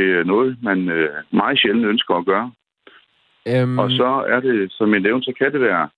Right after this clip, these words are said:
Speaker 1: så kan der, så kan det ske en, øh, en gang imellem. Ja.
Speaker 2: Ja, så en gang imellem er det nødvendigt. Det er det, der er din pointe.
Speaker 1: Jamen, det sker en gang imellem. Det, øh,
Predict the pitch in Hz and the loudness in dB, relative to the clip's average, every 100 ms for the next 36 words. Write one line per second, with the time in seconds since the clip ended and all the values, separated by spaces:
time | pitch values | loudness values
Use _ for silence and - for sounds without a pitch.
0 | _ _ _ _ _ _ _ _ - 131 | _ _ _ _ _ _ _ _ -10 -4
1 | 135 131 123 - 131 - 127 127 - 139 | -2 -2 -2 -4 -4 0 0 0 0 -2
2 | - 92 92 92 90 98 107 113 104 107 | 0 0 2 2 0 -2 -2 -2 0 0
3 | 95 - _ - - 117 - _ - 147 | -2 -6 _ -8 -4 -4 -6 _ -2 0
4 | 139 131 147 139 151 156 175 160 143 127 | 0 0 0 0 -2 0 0 2 0 0
5 | 117 117 117 110 117 113 95 92 113 - | 0 0 0 0 0 -2 -6 -10 -10 -6
6 | 117 123 117 107 104 104 101 110 101 - | -2 0 0 -2 -4 -4 -4 -4 -6 -10
7 | _ _ _ _ - _ _ _ - 113 | _ _ _ _ -20 _ _ _ -4 0
8 | 104 104 - 160 156 92 92 85 87 85 | 0 0 0 0 0 0 -2 -2 -2 -4
9 | 80 131 139 120 92 87 85 | -2 -2 0 0 0 0 -2